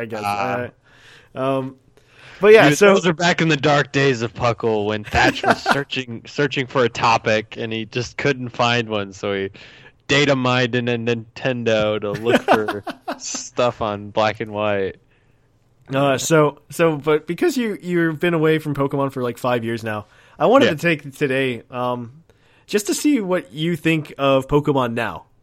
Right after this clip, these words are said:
Speaker 1: and just see if anything's, like, really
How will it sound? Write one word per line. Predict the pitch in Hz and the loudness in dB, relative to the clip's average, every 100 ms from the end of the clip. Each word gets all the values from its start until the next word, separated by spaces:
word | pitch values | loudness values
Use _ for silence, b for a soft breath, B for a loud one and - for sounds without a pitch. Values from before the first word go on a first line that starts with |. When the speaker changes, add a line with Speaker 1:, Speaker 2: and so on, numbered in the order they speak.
| _ _ _ _ - | _ _ _ _ -10
Speaker 1:
and | 135 | -6
just | 139 151 | -2 -4
see | - 156 143 | 0 0 0
if | - | -4
anything's, | 135 147 135 139 123 | -6 -4 -4 -4 -4
like, | 127 117 - - | -2 -4 -8 -6
really | 147 151 147 139 131 | 0 2 2 0 -2